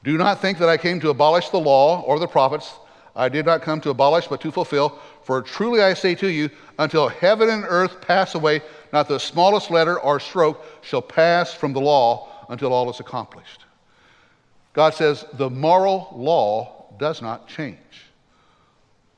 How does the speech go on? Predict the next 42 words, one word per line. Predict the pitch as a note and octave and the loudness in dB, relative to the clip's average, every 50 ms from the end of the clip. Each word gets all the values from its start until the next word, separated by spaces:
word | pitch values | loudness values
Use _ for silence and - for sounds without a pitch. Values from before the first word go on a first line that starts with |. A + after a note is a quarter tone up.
| _ _ _ _ _ _ _ | _ _ _ _ _ _ _
He | - | -12
says | - B2+ A2 | -10 -8 -6
these | C#3+ E3 G3 E3+ E3+ | -4 -4 -4 -4 -4
are | E3 | -4
things | D#3+ F3+ F#3 F3 C#3 | -4 -4 -4 -4 -4
that, | D#3 C3+ B2+ - - - _ _ | -4 -6 -6 -8 -14 -20 _ _
that, | - C3+ - - _ _ _ _ _ _ - | -10 -10 -10 -12 _ _ _ _ _ _ -6
that | C#3+ C3 | -4 -4
are | B2 A#2 - - - _ _ _ _ _ _ _ | -4 -6 -10 -12 -20 _ _ _ _ _ _ _
there | C3 D#3 E3 F3+ E3+ | -2 0 2 2 0
because | D#3 E3 - E3+ D#3+ D3+ - | -2 -2 0 0 0 2 2
God | E3 E3+ E3+ E3+ | 2 2 2 2
made | D#3 D#3+ F3 G3 A3+ G#3 | 0 -2 -4 -4 -4 -6
it | D#3+ - | -6 -8
this | C#3+ A2+ - - | -10 -10 -10 -14
way. | - - - - _ _ _ _ _ _ _ _ _ _ _ _ _ _ _ _ _ _ _ _ _ _ _ | -18 -20 -20 -20 _ _ _ _ _ _ _ _ _ _ _ _ _ _ _ _ _ _ _ _ _ _ _
He's | - D#3 C#3 | -10 -8 -6
the | D3 | -4
one | F3 E3+ | -4 -4
who | D#3+ | -4
pushes | C#3 - - - A3+ A3 G3+ E3 D3 | -6 -4 -2 -2 -2 -2 -2 -6 -6
it | D3 | -4
there. | B2+ C#3 A#2+ - - - - | -4 -4 -6 -6 -10 -16 -12
He | - D#3+ | -10 -6
makes | C#3 E3+ F#3 - | -4 -4 -4 -4
it | F3 | -8
stay | C#3 - - G#3 A3 | -6 -2 0 0 0
that | F3+ E3+ C#3+ A#2 | 2 0 -2 -2
way | B2 A#2+ - - - - | -4 -8 -8 -12 -14 -10
until | C#3+ C#3+ E3+ D3 | -4 -2 0 0
heaven | C#3 F#3+ G3+ G#3+ G3 | 2 2 0 0 0
and | F#3+ F3 | -2 -2
earth | E3+ F#3 G3 F#3 - - - - - - _ | -2 -2 -2 -2 -4 -10 -20 -20 -20 -20 _
pass | - - F#3+ G3+ G3 - - | -8 -4 -4 -4 -4 -4 -4
away. | G3 G3+ D#3 - - - - - | -2 -2 -2 -2 -6 -14 -12 -6
And | - F3+ F3+ F3+ G3+ | -4 -4 -2 0 0
then | B3+ A#3+ G3+ - - - - - | 0 0 -2 -6 -14 -20 -20 -18
Jesus | - - G#3 B3 A3 A3 F#3 - | -10 -8 -6 -6 -4 -6 -6 -2
adds, | F#3+ D#3+ D#3+ D#3+ F3 G#3 - - - - - - - - - - _ | 0 0 2 2 2 0 -2 -6 -14 -20 -20 -20 -20 -20 -20 -16 _
"Whoever | - F3+ A3 A#3+ A3 | 0 2 4 4 4
then | G3+ G#3 G#3+ | 4 2 2
annuls | G3+ F3 F3 E3 E3 D#3+ F#3+ A#3 B3 G#3+ E3+ D#3+ F3 G#3 G#3 - - - - | 2 0 0 0 0 2 2 4 4 6 6 4 4 2 -2 -6 -12 -16 -18